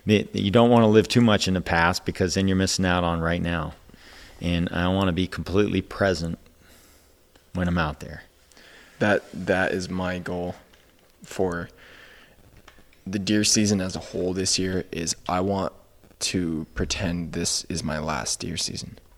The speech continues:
Speaker 1: Yeah.
Speaker 2: Because if it's my last deer season with one of you guys,
Speaker 1: Mm-hmm.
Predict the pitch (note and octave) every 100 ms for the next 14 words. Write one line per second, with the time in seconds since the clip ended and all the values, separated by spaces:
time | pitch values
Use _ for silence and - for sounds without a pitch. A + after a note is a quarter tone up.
0 | - - - _ - F2+ E2 - - -
1 | - - - G2+ G#2 F#2 F2+ - - -
2 | - - - - - - - - - -
3 | F#2+ - G2 - F#2 F2+ F2+ F#2+ F#2 F2+
4 | F#2 F#2 F2 F2+ F2+ F#2 - F2 F2 F2+
5 | F2+ - A#1+ - - - - - F#2+ G#2
6 | A#2